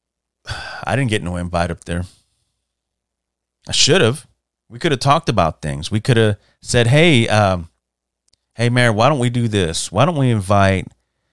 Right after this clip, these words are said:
uh, Whataburger in here? Why don't we invite, um, I don't know, whoever?" I'm sure there's a couple places that would be willing to bring some food up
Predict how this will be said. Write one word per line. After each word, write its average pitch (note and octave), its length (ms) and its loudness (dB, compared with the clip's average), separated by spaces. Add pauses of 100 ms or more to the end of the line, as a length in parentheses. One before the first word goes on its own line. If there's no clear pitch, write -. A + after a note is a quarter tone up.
(460)
uh, F2 520 -2 (460)
Whataburger C3+ 800 2
in B2+ 100 0
here? B2 520 0 (560)
Why - 140 2
don't D#3 100 2
we A#2+ 120 4
invite, F#2+ 640 2 (100)
um, D#2+ 840 -2 (760)
I C#3 160 2
don't G#2 160 2
know, D2 300 -4 (520)
whoever?" D3+ 560 2 (580)
I'm C#3+ 120 0
sure D#3+ 260 2
there's B2 200 4
a F2 120 -2 (140)
couple F3+ 280 0
places B2 540 2
that F#2+ 120 0
would F#2 200 -2
be G2+ 140 -2
willing C#3 380 0
to G2 60 2
bring A#2 360 -2
some B2 180 0
food G#2+ 380 2
up E2 320 0